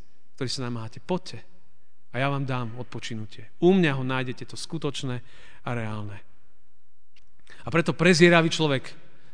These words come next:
s prezieravou múdrosťou takto rozmýšľa. Že má dvojnásobný pokoj, hej? Že dokáže si nájsť čas na odpočinok, ale vie, že ten, ten kľúčový pokoj a odpočinok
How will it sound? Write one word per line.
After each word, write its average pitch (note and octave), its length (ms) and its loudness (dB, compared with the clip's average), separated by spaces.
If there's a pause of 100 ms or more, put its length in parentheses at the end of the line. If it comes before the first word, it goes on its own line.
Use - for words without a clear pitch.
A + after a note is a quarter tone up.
(120)
s - 80 -8
prezieravou D3+ 560 6
múdrosťou C#3+ 480 2
takto B2 320 -2
rozmýšľa. A2 560 -4 (400)
Že C3+ 160 -2
má C#3+ 240 2 (240)
dvojnásobný D#3+ 800 4
pokoj, A#2 320 -2
hej? C3+ 240 -4 (400)
Že C3 320 0 (480)
dokáže E3+ 400 0
si E3+ 160 0
nájsť D#3 280 0
čas C#3+ 200 0
na C3+ 80 0
odpočinok, F3+ 640 -2 (1300)
ale A#2+ 200 -2
vie, C3+ 280 4
že C#3 160 0
ten, B2 240 -4
ten A#2+ 240 -4
kľúčový E3 480 0
pokoj A#2 400 -4
a G#2 80 -4
odpočinok G#2+ 520 -6